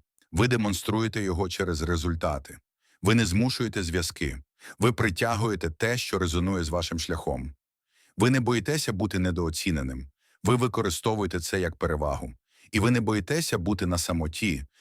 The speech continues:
бо нарешті розумієте, самотність — це єдине місце народження кожної версії вас, яка справді варта того, щоб стати.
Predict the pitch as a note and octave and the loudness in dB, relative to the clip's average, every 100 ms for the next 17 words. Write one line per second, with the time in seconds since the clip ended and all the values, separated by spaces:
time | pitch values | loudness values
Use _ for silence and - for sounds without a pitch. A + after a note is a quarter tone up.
0 | - E2 F#2+ F2+ F2 G#2+ - F#2 F2 E2+ | -8 0 2 4 2 0 -2 -2 0 0
1 | E2+ D#2 C#2 C#2 C2+ _ _ - - F#2 | 0 0 -4 -10 -14 _ _ -4 2 2
2 | F2 A2 E2+ C#2 C2 - _ - F#2+ D#2+ | 2 0 -2 -6 -6 -12 _ 0 2 4
3 | F2 D#2 G2 A2+ A2 F2+ F#2 - F2 D#2+ | 2 2 2 2 2 2 0 -2 -2 -2
4 | D#2+ F2 D#2 D#2 D2 F#2 F2+ E2+ D#2+ E2 | 0 -2 -2 -4 -2 0 0 0 0 0
5 | D#2 - D#2 D#2+ F2+ - - - - - | -2 -4 -2 0 -2 -4 -10 -20 -6 0
6 | E2+ F#2 - - F2+ F#2 F#2 D#2+ E2+ F2 | 2 2 0 0 0 2 0 0 0 0
7 | D#2+ D2+ F#2+ F2+ - E2 - C#2+ B1 - | -2 -2 -2 0 -2 -4 -2 -4 -4 -8